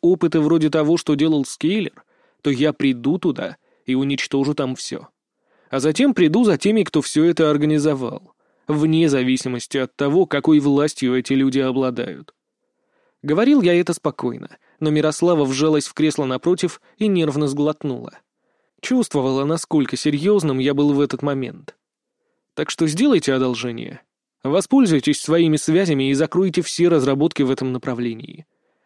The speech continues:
Глубинное искажение нельзя использовать. С ним можно только бороться». «Но разве чтобы бороться с чем-то, не нужно понять, чем оно является?»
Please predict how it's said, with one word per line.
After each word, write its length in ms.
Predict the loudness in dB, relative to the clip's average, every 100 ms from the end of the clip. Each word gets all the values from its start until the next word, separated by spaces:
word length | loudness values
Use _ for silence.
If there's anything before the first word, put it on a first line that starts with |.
| _ -6
Глубинное 720 | 0 2 2 2 2 2 2
искажение 600 | 0 0 2 2 4 2
нельзя 540 | 4 2 4 4 4
использовать. 760 | 2 -2 -4 -4 -6 -14 -16 _ _ _ _
С 140 | -10 -2
ним 180 | 2 2
можно 360 | 2 -2 -10 _
только 340 | 0 0 0 0
бороться». 640 | 0 -2 -6 -10 -18 -18 _ _ _ _ _ _ _ _ -4
«Но 140 | -2 0
разве 240 | 2 0
чтобы 260 | 0 2 4
бороться 400 | 4 2 0 -4
с 40 |
чем-то, 340 | -2 -4 -6 -14 _ _ 0
не 100 | 2
нужно 280 | 4 4
понять, 280 | 2 0 -2
чем 220 | -2 -2
оно 120 | 0 0
является?» 640 | 0 0 -2 -4 -6